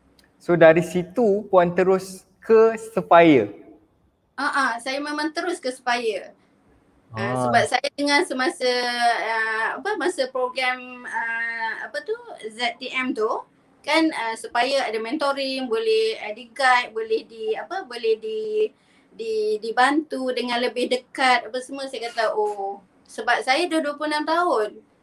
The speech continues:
Speaker 2: Maksudnya bukan baru. Kan kalau kapal tu, kapal yang dah besar. Jadi kapal yang besar ni, cara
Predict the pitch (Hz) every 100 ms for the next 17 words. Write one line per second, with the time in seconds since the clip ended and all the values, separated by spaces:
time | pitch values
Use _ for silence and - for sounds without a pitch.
0 | _ - 254 302 311 302 320 311 311 320
1 | 269 202 180 - _ _ 285 277 254 269
2 | 269 277 - 285 262 285 285 277 277 277
3 | 269 269 277 - 277 214 196 214 254 320
4 | 277 277 285 269 262 269 - 269 247 220
5 | 226 240 254